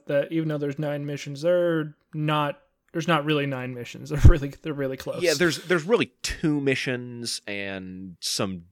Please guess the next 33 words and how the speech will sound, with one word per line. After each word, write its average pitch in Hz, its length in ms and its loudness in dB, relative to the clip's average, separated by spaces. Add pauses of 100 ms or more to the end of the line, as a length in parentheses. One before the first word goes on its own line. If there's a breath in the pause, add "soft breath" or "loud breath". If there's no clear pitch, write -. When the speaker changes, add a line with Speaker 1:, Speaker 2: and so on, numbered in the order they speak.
(240)
Speaker 2:
slightly 107 640 0
different 95 340 -8
deployment 87 600 -10
maps 80 340 -10
and 80 100 -12
objectives, - 640 -14
'cause 127 120 -10
that's 151 180 -4
basically 87 580 -8
where 76 300 -14
the 78 140 -16
main 71 500 -20
difference - 480 -16
in - 140 -18
them 50 160 -20 (320)
is. - 420 -8 (1040 soft breath)
Speaking 277 260 -4
of 170 60 -4
which, 127 240 -2
I 131 80 -2
find 254 540 -6
the, 123 560 -4
uh, 101 400 -2
the 87 100 -10
fact 143 360 -6
that 110 160 -2 (280)
all 202 280 4
of 123 120 -2
them 101 320 -4
are 92 140 -6
fixed - 500 -6
objectives, - 960 -16
which 98 340 -12